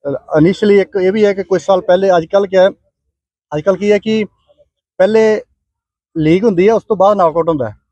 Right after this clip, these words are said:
ਪਰ ਸਾਡੇ ਟਾਈਮ ਤੇ ਜਦੋਂ ਕੀ ਹੁੰਦਾ ਸੀ ਕਿ ਪਹਿਲੇ ਨੌਕਆਊਟ ਹੁੰਦਾ ਸੀ ਤੇ ਫਿਰ ਲੀਗ ਹੁੰਦੀ ਸੀ।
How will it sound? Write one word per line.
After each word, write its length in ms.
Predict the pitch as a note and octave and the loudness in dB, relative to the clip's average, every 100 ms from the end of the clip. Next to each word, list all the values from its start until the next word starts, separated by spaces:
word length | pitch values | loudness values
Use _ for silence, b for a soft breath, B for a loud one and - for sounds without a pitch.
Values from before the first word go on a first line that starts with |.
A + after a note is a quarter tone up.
| _ _ _ | _ _ _
ਪਰ 120 | E3+ | -8
ਸਾਡੇ 300 | - D#3+ F#3 | -4 -2 0
ਟਾਈਮ 260 | G#3+ G3+ G3+ | 0 0 0
ਤੇ 160 | G#3 | 0
ਜਦੋਂ 220 | G3+ F#3+ F#3+ | 0 0 -2
ਕੀ 140 | - | -6
ਹੁੰਦਾ 160 | F#3+ D#3+ | -2 -2
ਸੀ 120 | G3 | -4
ਕਿ 60 | |
ਪਹਿਲੇ 300 | G#3 F#3 G#3 | -2 0 2
ਨੌਕਆਊਟ 400 | G3+ D3+ C#3 F#3+ | 2 2 0 0
ਹੁੰਦਾ 220 | G#3+ F3 F3 | 0 0 -2
ਸੀ 160 | G#3 - _ _ _ _ - | -2 -10 _ _ _ _ -8
ਤੇ 60 | |
ਫਿਰ 180 | F3+ A3+ | 0 0
ਲੀਗ 200 | G3+ F#3 | 2 0
ਹੁੰਦੀ 180 | F3 C#3+ | -2 -4
ਸੀ। 200 | C3+ | -8